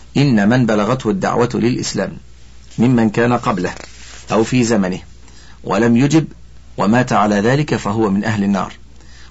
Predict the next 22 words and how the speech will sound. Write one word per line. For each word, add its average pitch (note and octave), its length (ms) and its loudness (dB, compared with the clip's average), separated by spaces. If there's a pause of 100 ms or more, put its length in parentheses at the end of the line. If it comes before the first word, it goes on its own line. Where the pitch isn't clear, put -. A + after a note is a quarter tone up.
ومن A#2 280 2
لم A#2+ 100 2
تبلغه A2+ 420 0
الدعوة B2 440 0 (340)
فإنه A#2+ 360 0
يمتحن G#2 460 0
يوم A#2+ 260 2
القيامة C3+ 680 0 (120)
كما G#2 220 0
صحت - 380 -4
في G2+ 120 -2
ذلك G#2 300 -2
السنة D#3 420 0 (420)
عن A2+ 120 0
رسول A2 280 0
الله G2+ 280 0
صلى G2 220 -4
الله F#2 280 -4
عليه E2+ 200 -6
وسلم. F#2 380 -10 (2000)
سؤال D#3+ 720 4
يتضمن A#2 800 2